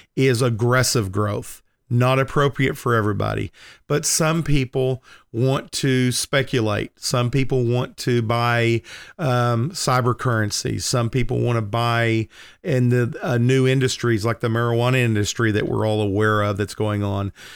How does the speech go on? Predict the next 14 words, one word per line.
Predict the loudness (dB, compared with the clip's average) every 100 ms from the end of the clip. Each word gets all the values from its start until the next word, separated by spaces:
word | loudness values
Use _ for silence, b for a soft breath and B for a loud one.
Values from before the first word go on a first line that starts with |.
| B B
The, | -2 0 -2
some | -2 0
people | 0 0 2
wanna | 2 2 2
go | 2 0 2
out | 0 0 -2 -4 -4
and, | -2 0 0 0
uh, | 0
put | 0 0
money | 2 2
in | 0 0
gold | 0 2 2
and | 0 0
silver. | 0 0 0 -4